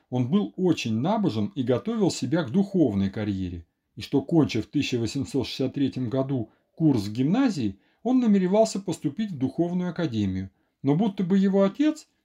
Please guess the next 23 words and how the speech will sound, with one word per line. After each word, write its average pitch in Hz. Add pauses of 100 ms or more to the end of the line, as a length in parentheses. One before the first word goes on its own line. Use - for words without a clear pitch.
доктор 147
медицины 147
и 156
хирург, 143 (240)
едко 160
посмеялся 196
над 104
ним 95 (200)
и 131
заявил 180
категорически, 190 (180)
что -
не 220
будет 135
считать 143
его 139
своим 147
сыном, 262 (220)
если 202
он 165
пойдёт 127
в -
попы. 95